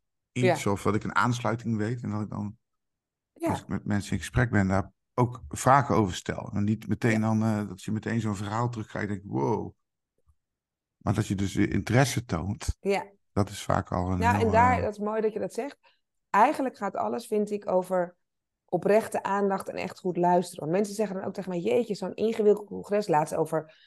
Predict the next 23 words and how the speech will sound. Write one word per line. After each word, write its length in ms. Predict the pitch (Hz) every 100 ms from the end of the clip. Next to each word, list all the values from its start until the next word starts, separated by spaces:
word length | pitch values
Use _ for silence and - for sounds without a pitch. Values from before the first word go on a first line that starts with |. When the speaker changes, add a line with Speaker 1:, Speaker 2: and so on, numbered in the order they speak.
| _
Speaker 2:
een 140 | - 160
congres 520 | 170 156 170 165 -
over, 600 | 160 156 156 156 151 151
eh, 500 | - 156 147 151 156
voor 200 | - 185
tandartsen 580 | - 165 165 151 147 156
bijvoorbeeld. 560 | 151 139 151 147 147 - _ _ - _
Hele 380 | 151 185 190 180
moeilijke 400 | 175 170 165 160
Maximiliaanse, 1080 | 160 160 - 165 160 156 160 160 165 156 160
nou, 320 | 143 - 160
hele 260 | - 196 208
moeilijke 320 | 185 175 170
technieken. 600 | - 160 180 208 - 277 _ _ _ _
Zeiden 260 | - 220 202
ze, 60 |
"Hoe 80 | 220
kan 220 | 294 330
je 60 | 277
dat 160 | 175
dan?" 180 | 151 147
Ik 100 | 208
zeg, 200 | 214 208